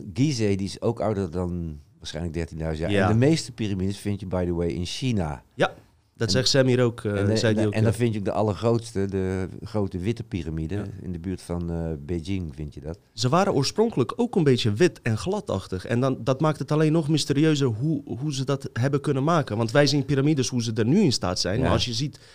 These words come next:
Speaker 2: hoe ze eruit zagen toen ze net gebouwd waren.
Speaker 1: Dat kunnen wij nog steeds niet.
Speaker 2: Jap-,
Speaker 1: Met, met de huidige
Speaker 2: Japan heeft het geprobeerd, hè? Wist je dat?
Speaker 1: Dat weet ik niet,
Speaker 2: Kort
Speaker 1: nee.
Speaker 2: geleden hebben ze geprobeerd, eh,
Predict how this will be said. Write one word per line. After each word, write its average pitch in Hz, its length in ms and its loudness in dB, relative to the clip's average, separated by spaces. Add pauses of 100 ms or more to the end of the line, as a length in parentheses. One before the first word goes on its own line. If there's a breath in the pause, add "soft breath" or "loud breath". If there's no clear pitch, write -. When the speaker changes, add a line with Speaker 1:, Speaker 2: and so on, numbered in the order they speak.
(120)
Speaker 2:
hoe 120 140 -2
ze 120 140 0
eruit 123 240 4
zagen 117 260 0
toen 117 140 -4
ze 104 100 -2
net 160 200 2
gebouwd 101 420 0
waren. 92 420 0
Speaker 1:
Dat - 120 -14
kunnen 82 220 -4
wij 82 80 -2
nog 82 140 -6
steeds 78 260 -6
niet. 117 180 -10 (260)
Speaker 2:
Jap-, 107 180 0
Speaker 1:
Met, 98 240 -2
met 95 140 -6
de - 60 -2
huidige 104 260 2
Speaker 2:
Japan 143 140 6
heeft 127 160 4
het 113 100 -4
geprobeerd, 123 460 0
hè? 127 120 -2
Wist 139 140 -4
je - 60 -6
dat? 160 240 -6 (440)
Speaker 1:
Dat 104 100 -4
weet 104 80 2
ik 90 60 2
niet, 82 80 -4
Speaker 2:
Kort 123 120 2
Speaker 1:
nee. 90 80 -2
Speaker 2:
geleden 120 260 4
hebben 117 180 4
ze 113 60 0
geprobeerd, 123 540 0
eh, 120 80 4